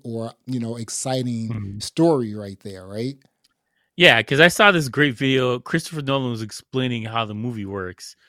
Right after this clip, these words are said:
Speaker 1: Mm-hmm.
Speaker 2: And so he had, like, a, basically, like, a U, and, um, he, he's showing that the movie's going forward, uh, up in, in the what color, or black and white's going forward, and then color is going backwards the other way.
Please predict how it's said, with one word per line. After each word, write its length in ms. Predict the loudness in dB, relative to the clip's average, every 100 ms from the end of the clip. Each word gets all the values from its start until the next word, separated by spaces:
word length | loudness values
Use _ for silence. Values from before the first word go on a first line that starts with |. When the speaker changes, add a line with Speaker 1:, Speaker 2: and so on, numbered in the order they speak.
| _
Speaker 1:
Mm-hmm. 180 | -12 -8
Speaker 2:
And 100 | -2
so 80 | 2
he 60 |
had, 120 | 4 4
like, 200 | 2 -2
a, 80 |
basically, 420 | -4 0 0 2 -4
like, 140 | -4
a 40 | -8
U, 560 | -8 -6 -6 -6 -10 _ _ _ _ _ _ _ -6
and, 400 | -4 -2 -4 -4
um, 500 | -4 -2 -4 -8 -12 _ _ _ _
he, 320 | -8 -6 -6 -8
he's 160 | -6
showing 260 | 0 0 2
that 180 | -2 -2
the 80 | -6
movie's 340 | -6 -6 -6
going 240 | -2 -2 -4
forward, 440 | -2 0 2 0
uh, 120 | -4 -6
up 160 | -8 -8
in, 180 | -10 -8
in 120 | -10 -8
the 60 |
what 240 | -6 -6 -2
color, 500 | -2 -2 -2 -6 -4
or 240 | 0 0 -2 _ -14
black 380 | 2 4 4
and 60 | 4
white's 180 | 2 0
going 220 | -6 -8
forward, 420 | -6 -6 -4 -6 -12 _ _
and 80 | -10
then 60 | -6
color 500 | 0 2 2 -4 -6
is 260 | -6 -6 -6
going 400 | -6 -4 -6 -4
backwards 720 | -2 -2 -2 -8 -10 -12 -12
the 80 | -10
other 160 | -8 -8
way. 340 | -10 -14